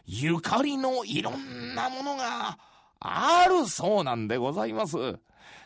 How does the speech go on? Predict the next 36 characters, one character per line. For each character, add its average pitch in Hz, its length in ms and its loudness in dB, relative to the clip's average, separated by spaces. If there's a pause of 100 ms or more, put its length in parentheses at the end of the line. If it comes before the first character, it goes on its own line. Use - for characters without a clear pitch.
(160)
こ 339 200 4
れ 320 180 2
が 277 220 4
ま 277 600 2
あ、 202 40 0
他 170 480 -2
で 262 120 0
は 131 240 -2
見 127 380 -2
た 466 200 -2
こ 311 180 -6
と 240 140 0
が 220 160 0
な 233 140 2
い 208 140 -4
よ 190 240 2
う - 20 -2
な 139 420 -2 (140)
お 123 320 0
宝 202 580 0
だ 180 180 0
と - 140 -4
か。 - 320 -12 (800)
<laughs> - 680 -2 (3000)
他 240 600 2
で 370 120 2
は 269 300 4
見 302 200 2
る 262 160 0
こ 156 160 0
と 247 140 -2
の 185 160 -2
で 143 160 -2
き 156 100 -6
ぬ 175 160 -2
宝？ 226 480 0